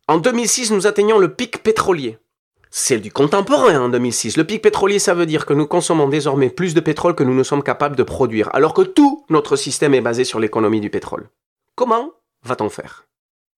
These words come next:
Ça, c'est la courbe rouge. La courbe verte commence en même temps aussi. Sauf qu'au début, les signes sont très faibles. Mais petit à petit, ça avance. Nous avons de grands élans humanistes qui commencent. Ces élans sont récupérés politiquement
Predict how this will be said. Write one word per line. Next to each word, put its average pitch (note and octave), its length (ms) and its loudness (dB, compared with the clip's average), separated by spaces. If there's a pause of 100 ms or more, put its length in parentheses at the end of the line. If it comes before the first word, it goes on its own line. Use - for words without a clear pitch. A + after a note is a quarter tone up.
(640)
Ça, A3+ 200 -2
c'est D#3+ 160 0
la B2 80 -2
courbe A#2 200 -2
rouge. D#2+ 300 -4 (320)
La - 120 -2
courbe B3+ 260 2
verte A3+ 280 0
commence F3+ 460 -2
en C#3 100 -2
même C#3+ 200 0
temps C#3 180 0
aussi. A2 220 -6
Sauf F#3+ 180 -2
qu'au B3 140 0
début, A3 280 0
les F#3+ 120 2
signes A#3 320 0
sont D3+ 180 0
très D#3+ 180 -2
faibles. A#2+ 240 -2
Mais F3+ 120 4
petit C#4+ 340 0
à A#3+ 60 2
petit, G#3 340 0
ça F3+ 220 -2
avance. C3+ 360 -2 (220)
Nous G#3 180 2
avons B3 200 2
de F#3 100 2
grands A#3+ 320 -2
élans G3+ 400 4
humanistes F3+ 540 0
qui - 120 -16
commencent. B2+ 480 -2 (280)
Ces D#3 260 0
élans G#3+ 160 2
sont D3+ 160 -2
récupérés E3 540 2
politiquement D#3+ 640 -2